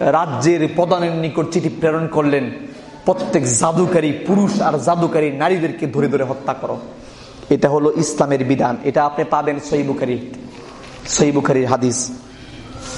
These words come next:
জুনদুব রাদিয়াল্লাহু তাআলা আনহু তিনি বলছেন, জাদু করার অপরাধে শাস্তির বিধানটা কি? তিনি বলছেন, "হাদ্দুস সাহিরি দরবাতুন বিসাইফি।"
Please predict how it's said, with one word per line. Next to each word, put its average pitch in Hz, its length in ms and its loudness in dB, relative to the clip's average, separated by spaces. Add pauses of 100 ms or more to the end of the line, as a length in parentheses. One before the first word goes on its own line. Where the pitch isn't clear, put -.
(960)
জুনদুব 233 480 4
রাদিয়াল্লাহু 208 640 2
তাআলা 190 160 4
আনহু 165 380 0 (280)
তিনি 185 200 2
বলছেন, 170 480 2 (420)
জাদু 160 300 4
করার 175 320 2
অপরাধে 160 480 2
শাস্তির 180 460 -2
বিধানটা 147 440 0
কি? 139 380 -2 (560)
তিনি 214 180 4
বলছেন, 175 340 2
"হাদ্দুস 196 760 0
সাহিরি 196 600 4 (460)
দরবাতুন 180 840 2
বিসাইফি।" 143 920 0